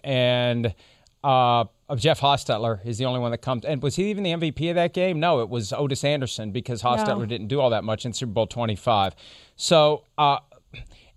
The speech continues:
Speaker 1: it, it's, it's just so strange. They acquire Nick Foles. We assume Nick Foles is gonna be the guy. It's just a matter of time. It's just a matter of checking the boxes. And Trubisky outperformed him, apparently dramatically, in training camp. And Sims and I were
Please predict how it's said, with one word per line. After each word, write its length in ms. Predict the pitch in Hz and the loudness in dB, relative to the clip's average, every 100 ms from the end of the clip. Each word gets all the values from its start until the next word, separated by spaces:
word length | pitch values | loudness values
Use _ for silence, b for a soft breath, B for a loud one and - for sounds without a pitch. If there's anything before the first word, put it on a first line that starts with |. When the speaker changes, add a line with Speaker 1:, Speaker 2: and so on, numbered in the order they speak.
| - | 0
Speaker 1:
it, 200 | 220 220 - | 0 0 -4
it's, 220 | - - | -6 -6
it's 160 | - - | -8 -4
just 160 | 175 - | -4 -2
so 100 | 160 | -4
strange. 500 | - 120 90 - _ _ _ | -4 -6 -8 -16 _ _ _
They 140 | 147 | 4
acquire 360 | 139 - 170 190 | 4 4 4 4
Nick 160 | 185 - | 0 0
Foles. 420 | 147 139 131 - _ | 2 2 0 -12 _
We 140 | 139 139 | 0 2
assume 280 | - 160 143 | 2 0 0
Nick 140 | 135 | 0
Foles 280 | - 127 110 | 2 2 0
is 60 | |
gonna 160 | 113 113 | -2 -2
be 140 | 104 | -2
the 80 | 104 | -4
guy. 260 | 90 104 95 | 0 0 0
It's 120 | - | -2
just 160 | 135 120 | -4 -2
a 40 | |
matter 240 | 113 107 | 0 0
of 100 | 104 - | -2 -2
time. 240 | 107 92 | -2 -2
It's 80 | - | -6
just 120 | 110 | -4
a 40 | |
matter 160 | 123 104 | -2 -2
of 80 | - | -2
checking 340 | 131 113 113 | -2 -2 -4
the 60 | 101 | 0
boxes. 600 | 120 113 113 - - - B B B 151 | 2 4 2 -4 -12 -16 B B B 2
And 340 | 143 143 139 | 4 2 -4
Trubisky 500 | - 151 151 147 - | -2 2 2 0 2
outperformed 720 | 160 139 - 170 151 175 202 | 2 2 0 -4 2 2 2
him, 180 | 143 123 | 2 0
apparently 540 | - - 202 233 196 151 | -2 0 2 2 0 0
dramatically, 840 | 131 143 139 170 165 104 87 135 135 | 2 2 2 2 -2 -6 -8 -6 -4
in 120 | 131 | -2
training 420 | 147 160 156 127 | 0 0 0 -2
camp. 360 | 127 120 120 127 | -2 -2 0 0
And 140 | 117 B B | -2 B B
Sims 280 | - 269 214 | -2 0 2
and 120 | 175 | 4
I 120 | 139 | 4
were 220 | 135 127 | 4 2